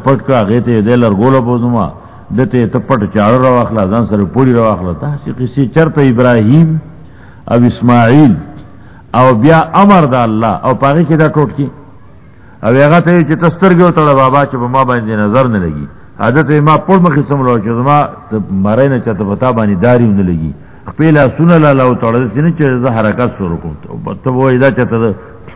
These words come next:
ته شی د جنرال پرویز مشرف خبرې کوي چاته. <laughs> هغه د ابراهیم خبرې دي، د مشرفانو نه دي، د ابراهیم او د اسماعیل خبرې دي، علیهم الصلوات والتسلیمات. د لوړ مقام انسانان،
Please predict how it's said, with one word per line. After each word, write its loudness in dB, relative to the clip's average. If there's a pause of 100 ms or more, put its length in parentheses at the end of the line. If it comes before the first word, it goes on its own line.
(600)
ته -2
شی 0
د 0 (720)
جنرال 2
پرویز 2
مشرف 2
خبرې 0
کوي 0
چاته. -2 (600)
<laughs> -10
هغه 2
د 2
ابراهیم 4
خبرې 2
دي، 0 (340)
د 0
مشرفانو 4
نه 4
دي، 2 (320)
د 0
ابراهیم 4
او 4
د 4
اسماعیل 2
خبرې 2
دي، 2
علیهم 4
الصلوات 2 (560)
والتسلیمات. 0 (420)
د -2
لوړ 4
مقام 2
انسانان، -2